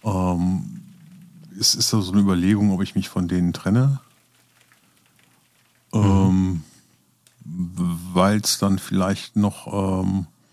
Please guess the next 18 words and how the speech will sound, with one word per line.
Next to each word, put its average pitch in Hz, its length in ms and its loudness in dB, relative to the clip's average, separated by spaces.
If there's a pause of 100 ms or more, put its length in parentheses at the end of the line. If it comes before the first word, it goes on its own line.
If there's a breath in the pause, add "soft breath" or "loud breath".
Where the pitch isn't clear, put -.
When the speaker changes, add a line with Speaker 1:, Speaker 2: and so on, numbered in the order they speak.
(1160 soft breath)
Speaker 1:
von - 300 -2
den 95 300 4
Objektiven 107 880 0
her 98 240 2
noch 101 240 4
mal 95 140 4
einen 90 140 0
Ticken 104 340 -2
analogen, 85 800 -2 (120)
analoger 92 420 -4
werden 80 280 -6
könnte. - 320 -14 (3000)
Jetzt - 400 0
höre 101 160 6
ich - 100 -6
dich - 220 -10
nicht - 240 -8
mehr. 90 220 -6